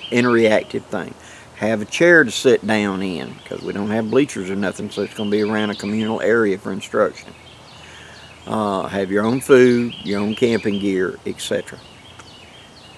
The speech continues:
I don't know what else to tell you guys. I'm looking forward to seeing you.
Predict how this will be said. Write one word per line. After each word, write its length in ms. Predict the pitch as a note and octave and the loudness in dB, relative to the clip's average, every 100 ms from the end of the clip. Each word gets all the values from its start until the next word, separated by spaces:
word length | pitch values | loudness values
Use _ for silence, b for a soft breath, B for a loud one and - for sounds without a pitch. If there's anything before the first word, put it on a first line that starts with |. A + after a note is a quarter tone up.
| - - | -20 -8
I 40 | |
don't 160 | G#2+ A2 | -4 0
know 80 | |
what 160 | A2 A2+ | 2 4
else 140 | G#2 | 2
to 60 | - | 2
tell 120 | A2 | 2
you 100 | G2+ | 2
guys. 480 | F#2+ G2 G2 F#2+ - - - - - - - - - - - - - - - - - | 0 -6 -6 -8 -12 -16 -18 -18 -18 -18 -18 -16 -16 -16 -16 -16 -18 -18 -18 -16 -6
I'm 140 | G#2 | 0
looking 280 | A2 - G#2+ | 2 2 0
forward 240 | A#2 A2+ | 0 0
to 40 | G2+ | 0
seeing 380 | - A#2+ A#2 | 2 4 4
you. 120 | A2+ | 2